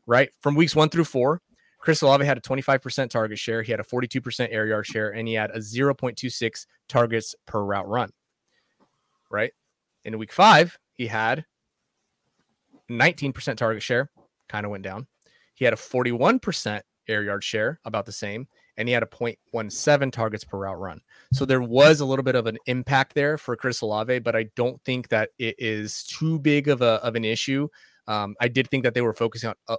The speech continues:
focusing on getting Michael Thomas the ball a little bit more, probably because of this toe issue. Um, but what you need to know is that I do think that this is gonna go, it's gonna pass.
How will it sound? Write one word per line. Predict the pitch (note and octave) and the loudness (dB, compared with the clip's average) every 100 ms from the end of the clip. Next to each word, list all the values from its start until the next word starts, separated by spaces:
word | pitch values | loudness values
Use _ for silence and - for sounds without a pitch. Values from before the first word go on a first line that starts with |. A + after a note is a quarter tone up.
| - | 0
focusing | B2+ A#2+ C3+ B2 A#2 - | 0 0 -6 -6 -8 -6
on | A2+ A2 | -4 -2
getting | A2+ A#2+ | -4 -4
Michael | A2+ A2 | -4 -4
Thomas | - G#2+ A2 | -6 -8 -4
the | B2 | 0
ball | A2+ | 2
a | |
little | A#2+ | 2
bit | A#2+ B2+ | 0 0
more, | B2 | -2
probably | - A2+ A#2 A#2 | 0 -2 0 -4
because | A2+ A2 G#2+ | -4 -6 -6
of | |
this | G2+ | -10
toe | - A2 G#2+ | -4 -2 0
issue. | A2+ D3 D#3 - _ - - | -2 -2 -4 -6 _ -20 -6
Um, | A#2 A2+ | 0 2
but | A2 A#2+ | 2 0
what | B2 | 0
you | A#2+ | -2
need | B2+ C3 | 0 0
to | |
know | A#2+ A#2+ B2 | 0 0 0
is | B2+ | 0
that | A#2 | 0
I | A2 | 0
do | A2+ A#2+ | -2 -6
think | A2 A#2+ | -4 -6
that | A2 G#2+ | -4 -6
this | A2+ - | -6 -8
is | |
gonna | - G#2+ | -6 -6
go, | G#2 G#2 | -2 -2
it's | A2+ | -2
gonna | - G2+ | -8 -8
pass. | - G#2 B2+ D#3+ - | -4 0 2 0 -6